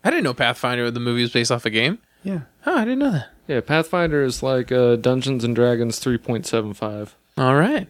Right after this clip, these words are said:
Speaker 3: Speaking of which, if you guys wanted to play Dungeons and Dragons.
Speaker 1: I'm totally down. I've been meaning to play, but Justin doesn't wanna play with me.
Speaker 3: That's 'cause
Speaker 2: That is not
Speaker 3: Justin's a
Speaker 2: true.
Speaker 3: loser.
Speaker 2: When did I say that?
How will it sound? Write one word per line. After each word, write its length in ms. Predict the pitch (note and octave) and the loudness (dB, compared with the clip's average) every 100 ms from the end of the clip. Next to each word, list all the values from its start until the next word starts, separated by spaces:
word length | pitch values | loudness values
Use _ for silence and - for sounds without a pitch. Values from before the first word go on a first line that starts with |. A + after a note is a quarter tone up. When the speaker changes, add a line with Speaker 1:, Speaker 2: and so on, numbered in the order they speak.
| _ | _
Speaker 3:
Speaking 360 | - - D#3+ C3+ | -12 0 0 2
of 80 | G#2+ | 0
which, 240 | G#2+ G2 | 0 0
if 120 | G2+ | -4
you 80 | A#2+ | 0
guys 260 | A#2+ G#2+ G2 | 2 2 0
wanted 220 | A2 G2 | -2 -4
to 40 | G2+ | -2
play 200 | A2+ G2 | 0 2
Dungeons 440 | F#2 E2+ - - | 0 -6 -10 -10
and 120 | - | -10
Dragons. 540 | - - - - - - _ _ - G3 | -8 -8 -10 -12 -16 -16 _ _ -20 -6
Speaker 1:
I'm 120 | - A3+ | -6 0
totally 280 | C#4+ F#3 | 0 2
down. 280 | C#3 E3+ D3 | 2 2 2
I've 120 | B2 | 0
been 140 | F3+ E3+ | 0 0
meaning 240 | C#3 D#3+ | 0 0
to 60 | A#2 | -2
play, 240 | B2+ C3 | 0 0
but 120 | G#2+ G#2+ | 0 -2
Justin 280 | B2 C3+ B2+ | -2 -2 -4
doesn't 160 | A2+ | -4
wanna 120 | A2 A2 | -4 -4
play 180 | A2 A2+ | 0 0
with 140 | A#2 | -2
me. 200 | G#2+ A2 - | -8 -10 -6
Speaker 3:
That's 220 | D3+ C3+ | -2 -2
'cause 140 | - - | -4 -2
Speaker 2:
That 160 | A3 | 2
is 100 | F3+ | 2
not 220 | D3 E3 | 2 2
Speaker 3:
Justin's 120 | E3 F#3 | 0 2
a 40 | |
Speaker 2:
true. 160 | F3+ A#2 | 2 2
Speaker 3:
loser. 360 | A#2 A#2+ - | -2 -2 0
Speaker 2:
When 100 | F3+ | 2
did 100 | F4 | 4
I 80 | - | 2
say 180 | - E3 | 0 0
that? 200 | A2+ | -2